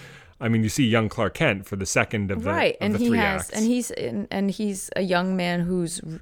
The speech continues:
Speaker 2: clearly
Speaker 1: Right.
Speaker 2: been raised
Speaker 1: But
Speaker 2: right,
Speaker 1: there's
Speaker 2: and,
Speaker 1: no
Speaker 2: and
Speaker 1: All I'm saying
Speaker 2: No,
Speaker 1: is
Speaker 2: he's running across the football field and beating the bus, remember? And his
Speaker 1: I know,
Speaker 2: father
Speaker 1: but that's
Speaker 2: warns him
Speaker 1: the
Speaker 2: that
Speaker 1: closest
Speaker 2: that's
Speaker 1: thing
Speaker 2: not
Speaker 1: there
Speaker 2: the
Speaker 1: is
Speaker 2: best
Speaker 1: to
Speaker 2: way
Speaker 1: an
Speaker 2: to
Speaker 1: action
Speaker 2: use his power.
Speaker 1: sequence is
Speaker 2: Yeah.
Speaker 1: him running faster than the locomotive or kicking a football really high.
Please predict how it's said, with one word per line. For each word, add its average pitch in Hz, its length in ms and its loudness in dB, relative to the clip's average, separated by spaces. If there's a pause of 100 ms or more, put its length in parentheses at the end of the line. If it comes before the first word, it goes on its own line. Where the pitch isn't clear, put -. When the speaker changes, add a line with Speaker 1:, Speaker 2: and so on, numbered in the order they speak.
(120)
Speaker 2:
clearly 190 360 0
Speaker 1:
Right. 175 80 -4
Speaker 2:
been 165 160 -2
raised 165 240 -4
Speaker 1:
But 143 80 4
Speaker 2:
right, - 60 0
Speaker 1:
there's 127 120 6
Speaker 2:
and, 143 80 2
Speaker 1:
no 110 260 4
Speaker 2:
and 160 280 -4 (520)
Speaker 1:
All 170 160 6
I'm 160 80 2
saying 139 240 4
Speaker 2:
No, - 60 4
Speaker 1:
is 285 60 4
Speaker 2:
he's 311 200 0
running 349 280 0
across 320 280 -2
the 311 100 -6
football 370 280 -2
field 220 260 0
and 208 120 2
beating 240 300 0
the 247 80 0
bus, 269 380 -2
remember? 196 460 -2
And 185 280 -4
his 185 180 -4
Speaker 1:
I 156 80 0
know, 196 60 2
Speaker 2:
father 190 160 2
Speaker 1:
but 190 80 -2
that's 160 120 2
Speaker 2:
warns 190 180 -6
him 202 80 -4
Speaker 1:
the 185 40 -6
Speaker 2:
that 180 60 -2
Speaker 1:
closest 180 200 4
Speaker 2:
that's 147 100 -4
Speaker 1:
thing 190 80 0
Speaker 2:
not 143 80 2
Speaker 1:
there 131 80 0
Speaker 2:
the 127 80 2
Speaker 1:
is 120 60 4
Speaker 2:
best - 80 -4
Speaker 1:
to 131 60 0
Speaker 2:
way 113 100 2
Speaker 1:
an 107 40 2
Speaker 2:
to 104 60 4
Speaker 1:
action 110 200 -2
Speaker 2:
use 110 80 -6
his - 80 -2
power. - 100 0 (100)
Speaker 1:
sequence 254 100 -6
is 110 80 -2
Speaker 2:
Yeah. 175 80 2
Speaker 1:
him 101 340 0 (140)
running 104 380 0
faster 104 360 2
than 98 120 2
the 95 60 0
locomotive 90 680 2
or 87 80 2
kicking 101 320 0
a 90 60 0
football 85 340 0
really 80 240 -2
high. 73 400 -4